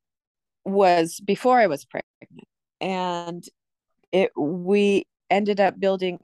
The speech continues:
a sweat lodge on our property with the facilitators of the peyote ceremony the next day, um, afterwards. And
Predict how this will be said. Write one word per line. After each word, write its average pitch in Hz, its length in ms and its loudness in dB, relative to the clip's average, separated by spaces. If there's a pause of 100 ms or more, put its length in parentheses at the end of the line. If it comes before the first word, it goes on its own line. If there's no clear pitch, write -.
a 147 100 -4
sweat - 580 -4
lodge 160 800 -4 (380)
on 190 220 -4
our 147 140 -2
property 208 680 -2
with 196 260 -6 (160)
the 190 220 -8 (380)
facilitators 175 1120 -4 (120)
of 156 160 -2 (180)
the - 140 -2 (120)
peyote 196 300 2
ceremony 147 540 -4 (580)
the 185 120 0
next 180 300 -2
day, 147 320 -4 (560)
um, 156 320 -2 (300)
afterwards. 131 720 -6 (200)
And 165 500 0